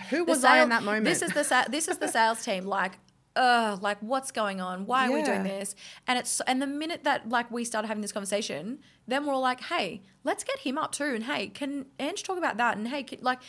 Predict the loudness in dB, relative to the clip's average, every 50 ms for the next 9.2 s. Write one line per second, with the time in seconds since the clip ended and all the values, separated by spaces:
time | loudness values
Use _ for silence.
0 | -20 -20 -14 -10 -6 -4 -4 -4 -6 -6 -6 -4 -2 -2 -2 -2 -2 -2 -2 -2
1 | -2 -4 -6 -6 -6 -6 -10 -10 -12 -12 -10 -8 -6 -4 -4 -4 -2 -4 -4 -4
2 | -4 -6 -6 -6 -6 -6 -6 -6 -6 -10 -8 -6 -6 -4 -2 -2 -2 -2 -2 -4
3 | -2 -2 -4 -2 -2 -4 -2 -2 0 0 0 0 0 0 0 -2 -4 -6 -6 -6
4 | -8 -8 -8 -8 -6 -6 -8 -4 -2 -2 -2 -2 -2 -4 -4 -4 -4 -2 -2 -2
5 | -2 -2 -4 -4 -4 -6 -6 -6 -6 -6 -4 -4 -6 -6 -6 -8 -8 -8 -8 -10
6 | -8 -6 -6 -4 -4 -4 -6 -8 -8 -8 -8 -6 -6 -6 -6 -6 -6 -4 -4 -4
7 | -4 -4 -4 -4 -6 -6 -6 -8 -8 -8 -8 -8 -6 -6 -6 -6 -8 -8 -8 -10
8 | -10 -10 -10 -8 -8 -6 -6 -6 -6 -6 -8 -8 -10 -10 -10 -12 -12 -10 -8 -8
9 | -8 -8 -10